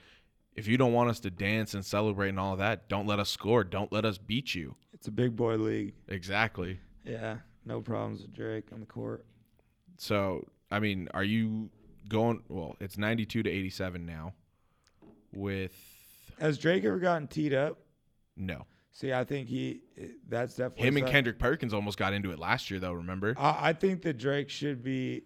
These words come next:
Speaker 2: you know, if he is gonna have all this, you know.
Speaker 1: I think Spike Lee and Jack Nicholson have been teed up.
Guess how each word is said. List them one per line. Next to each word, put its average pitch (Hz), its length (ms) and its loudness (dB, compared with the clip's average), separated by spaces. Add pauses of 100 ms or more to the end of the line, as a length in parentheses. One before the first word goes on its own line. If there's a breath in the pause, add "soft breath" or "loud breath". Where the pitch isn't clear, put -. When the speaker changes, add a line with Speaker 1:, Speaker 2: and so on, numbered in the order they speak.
(120)
Speaker 2:
you 127 200 -2
know, 110 260 0
if 127 220 -2
he 123 160 0
is 123 160 0
gonna 123 160 -4
have 120 240 -4
all 117 180 0
this, 113 380 -4
you 107 100 -4
know. 104 320 -6 (1040)
Speaker 1:
I 107 80 2
think 175 200 2
Spike 131 300 6
Lee 123 140 4
and 110 100 2
Jack 101 220 2
Nicholson 123 320 0
have 98 100 0
been 95 120 -4
teed 90 240 -4
up. 95 240 -4